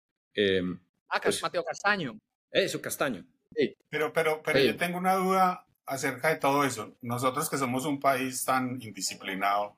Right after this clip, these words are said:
Speaker 3: que no somos cultos, que no sabemos manejarnos, comportarnos.
Speaker 1: Que no entrega los TikToks a tiempo.
Speaker 3: Que no entrega TikToks a tiempo, que somos indisciplinados, pues que manejamos muchos temas. El Estado,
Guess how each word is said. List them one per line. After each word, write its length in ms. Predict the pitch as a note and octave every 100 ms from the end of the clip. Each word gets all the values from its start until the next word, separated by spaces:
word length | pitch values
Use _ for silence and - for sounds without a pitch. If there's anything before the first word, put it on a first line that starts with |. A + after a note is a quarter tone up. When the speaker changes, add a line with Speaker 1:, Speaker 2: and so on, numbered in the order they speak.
| -
Speaker 3:
que 80 |
no 140 | F#2+ G2
somos 380 | A2 B2 A2 -
cultos, 480 | B2 G#2 F2+ G#2
que 100 | -
no 400 | G2 F#2+ G2 F#2 _ _
sabemos 500 | - A#2 A#2 A#2 A2+
manejarnos, 880 | A2 G#2+ - A#2 A2+ A2+ A2 - _ - - _
comportarnos. 1040 | C3 A2 A2+ G#2+ - A#2 A2+ A2 - - _
Speaker 1:
Que 80 | -
no 80 | B2
entrega 240 | B2+ C3+
los 160 | C3+ -
TikToks 440 | B2+ - C3 -
a 100 | B2+
tiempo. 420 | D3+ C3 A#2 B2 - _
Speaker 3:
Que 120 | - B2
no 80 |
entrega 400 | B2 B2 C3 C3
TikToks 360 | - B2 A#2 A2
a 100 | A#2+
tiempo, 420 | C3 B2+ A#2+ B2+
que 120 | B2
somos 280 | A#2 A#2+ A2+
indisciplinados, 760 | B2+ A#2 A2+ - G#2+ A2 A2+ A2+
pues 160 | A2 -
que 80 |
manejamos 520 | G#2 G2+ G2 G#2 A2 A2+
muchos 360 | A#2 A#2 A#2+
temas. 480 | - A2 G#2+ A#2 - -
El 160 | A#2
Estado, 840 | G#2+ - B2 A#2+ B2 C3 C3+ C#3